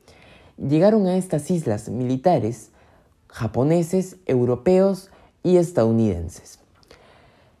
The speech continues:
Y también llegaban muchos aviones de carga con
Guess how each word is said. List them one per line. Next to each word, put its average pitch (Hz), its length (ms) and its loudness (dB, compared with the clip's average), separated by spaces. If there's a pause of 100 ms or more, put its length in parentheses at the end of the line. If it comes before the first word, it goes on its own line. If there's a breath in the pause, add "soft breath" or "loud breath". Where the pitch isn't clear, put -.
(580 soft breath)
Y 202 160 2
también 151 460 2
llegaban 127 480 2
muchos 160 400 -2
aviones 123 440 -4
de 85 120 -8
carga 117 480 -2 (640 soft breath)
con 135 400 0